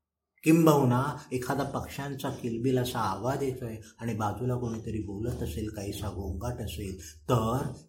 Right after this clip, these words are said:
त्या पक्ष्याच्या किलबिलाला, किलबिल जी आहे ती ऐकण्यासाठी आपण सहज म्हणतो, "अरे जरा शांत राहा, गोंगाट करू नका, या निसर्गाला डिस्टर्ब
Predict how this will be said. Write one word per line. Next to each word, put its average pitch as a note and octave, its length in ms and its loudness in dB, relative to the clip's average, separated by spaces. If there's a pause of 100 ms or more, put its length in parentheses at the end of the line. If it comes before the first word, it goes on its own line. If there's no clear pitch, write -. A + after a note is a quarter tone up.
त्या C3 120 -2
पक्ष्याच्या D3+ 800 -6 (360)
किलबिलाला, C#3 680 2
किलबिल B2 720 2
जी C#3 120 2
आहे B2 380 0
ती - 120 -2
ऐकण्यासाठी A#2 1120 -4 (180)
आपण B2+ 280 -4
सहज B2 380 -4
म्हणतो, B2 220 -4
"अरे A2 200 -6
जरा A#2 240 -6
शांत F#2+ 420 -10
राहा, B2 240 -12 (1500)
गोंगाट F2+ 400 -4
करू F#2 240 -10
नका, G#2+ 480 -12 (680)
या G#2 120 -4
निसर्गाला G2+ 580 -6
डिस्टर्ब - 440 -10